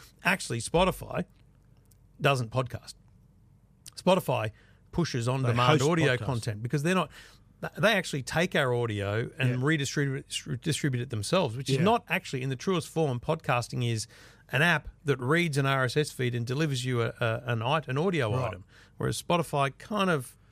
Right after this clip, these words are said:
Speaker 1: bit of a middleman.
Speaker 2: They do it their own
Speaker 1: They
Speaker 2: way.
Speaker 1: do a bit of their own thing.
Speaker 2: Okay.
Speaker 1: But obviously the, the term, I, I, see, for me, it's Leo Laporte, the
Speaker 2: Right.
Speaker 1: tech guy in America.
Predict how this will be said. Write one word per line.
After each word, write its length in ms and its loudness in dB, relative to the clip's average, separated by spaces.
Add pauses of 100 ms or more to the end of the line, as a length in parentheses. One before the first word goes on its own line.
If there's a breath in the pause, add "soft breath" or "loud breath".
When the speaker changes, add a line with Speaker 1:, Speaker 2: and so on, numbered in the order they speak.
(120)
Speaker 1:
bit 120 2
of 80 2
a 60 0
middleman. 560 0
Speaker 2:
They 120 0
do 140 2
it 40 2
their 140 -4
own 160 -4
Speaker 1:
They 140 0
Speaker 2:
way. 60 -6
Speaker 1:
do 100 -2
a 40 -4
bit 100 0
of 60 -2
their 120 0
own 160 0
thing. 320 -2 (140)
Speaker 2:
Okay. 120 -12 (640 loud breath)
Speaker 1:
But 100 4
obviously 300 0
the, 100 -2 (100)
the 100 -12
term, 540 0
I, 60 2
I, 220 2 (100)
see, 200 -2
for 140 0
me, 360 2
it's 180 -6
Leo 240 0
Laporte, 480 -6 (640)
the 80 0
Speaker 2:
Right. 320 -2
Speaker 1:
tech 180 -2
guy 220 0
in 60 0
America. 460 0